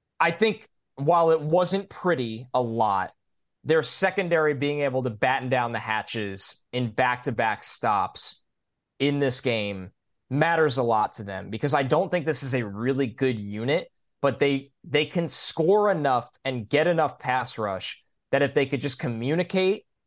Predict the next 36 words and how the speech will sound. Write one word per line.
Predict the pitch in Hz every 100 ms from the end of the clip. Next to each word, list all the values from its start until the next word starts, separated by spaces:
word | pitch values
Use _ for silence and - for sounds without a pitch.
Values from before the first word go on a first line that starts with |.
| _
and | 135 127
play | - 151 139 127 -
average | 131 143 151 131 -
football | 160 123 131 113
on | 110
the | 110
back | 110 113 107 -
end, | 117 98 95 - _ _ _ _ _ _ _ _ _ _ -
they're | 127 165 170
gonna | 175 156
be | 147 147
o-, | 123
they're | 160 170
gonna | 196 180
be | 165 160
okay, | 139 147 143 160
and | 139
they're | 139
gonna | 131 147
make | 127 131
some | - 131 117
noise | 127 127 120
in | 127
the | 120
N | 117
F |
C | - 139
that | 113
just | 123 143
lost | 131 107
Jimmy | - 123
G | 104 117 117
on | 101
the |
Niners. | 101 107 101 92 87 98 - - _ _ _
So | - 156 139 123 113 -